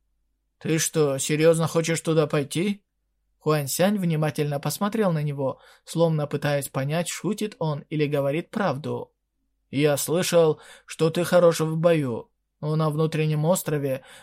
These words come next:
водятся очень опасные звери, гораздо опаснее тех, на которых вы охотитесь здесь".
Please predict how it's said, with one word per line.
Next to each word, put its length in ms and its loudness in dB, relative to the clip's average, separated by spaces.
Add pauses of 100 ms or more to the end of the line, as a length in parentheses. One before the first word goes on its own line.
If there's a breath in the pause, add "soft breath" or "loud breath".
водятся 560 2
очень 300 2
опасные 500 0
звери, 560 -4 (240)
гораздо 560 2
опаснее 440 -2
тех, 360 0 (280 soft breath)
на 160 0
которых 380 2
вы 140 2
охотитесь 560 -2
здесь". 640 -6